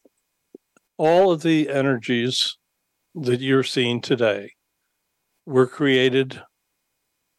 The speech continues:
at the time of universal creation. The gods of the universe got together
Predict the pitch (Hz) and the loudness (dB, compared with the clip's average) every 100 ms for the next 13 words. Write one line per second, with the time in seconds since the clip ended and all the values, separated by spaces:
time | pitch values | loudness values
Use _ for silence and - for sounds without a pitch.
0 | _ _ _ _ _ _ _ _ 135 127 | _ _ _ _ _ _ _ _ 0 0
1 | 143 - 139 123 127 120 120 113 117 - | -4 -2 0 2 0 0 -2 -4 -10 -10
2 | 123 131 120 123 120 - 113 - 127 113 | -4 -2 0 0 -2 -2 -6 0 2 4
3 | 113 - - - _ _ _ _ _ _ | 0 -8 -12 -18 _ _ _ _ _ _
4 | _ _ - - _ _ _ _ _ _ | _ _ -20 -20 _ _ _ _ _ _
5 | _ - 147 123 135 139 160 143 175 147 | _ -8 -6 -2 2 2 2 -2 -6 -2
6 | 151 147 147 139 139 135 143 135 143 131 | 0 0 0 0 0 0 0 -2 -2 -2
7 | - 143 131 113 110 139 | -4 0 2 2 0 -2